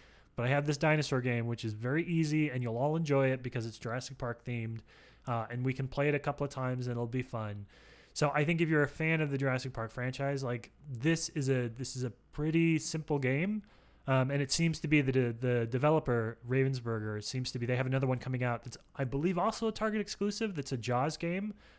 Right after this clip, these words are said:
where your one person plays the shark and a couple of different people play people in the boat. They seem to be sort of cornering the market of games that are not very heavy, but are really thematically strong and fun for what they are. Um,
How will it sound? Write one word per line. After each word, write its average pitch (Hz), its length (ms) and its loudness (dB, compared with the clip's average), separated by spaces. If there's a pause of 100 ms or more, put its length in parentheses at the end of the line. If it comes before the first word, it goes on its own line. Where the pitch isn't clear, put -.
(120)
where 131 140 4
your 123 120 4
one 131 200 2
person 139 320 0
plays 131 240 0
the 123 100 -4
shark 156 520 -2
and 123 120 -4
a 113 60 -6
couple 127 260 -4
of 120 60 0
different 123 180 -4
people 123 200 -6
play 127 160 -2
people 127 260 -4
in 117 80 -2
the 107 60 -4
boat. 135 280 2 (360)
They 151 100 4
seem 214 300 2
to 196 80 4
be 151 200 6
sort 139 240 0
of 120 160 0
cornering 165 540 0
the 143 80 2
market 127 520 0
of 127 200 -2
games 143 380 0
that 131 100 0
are 123 80 0
not 170 300 -2 (320)
very 147 340 2
heavy, 120 580 -2 (460)
but 131 140 2
are 131 100 4
really 147 320 4
thematically 127 720 -2
strong 120 480 -4
and 110 220 -10
fun 123 360 -6
for 120 160 -6
what 120 160 -4
they 113 140 -6
are. 135 400 -6 (460)
Um, 123 520 0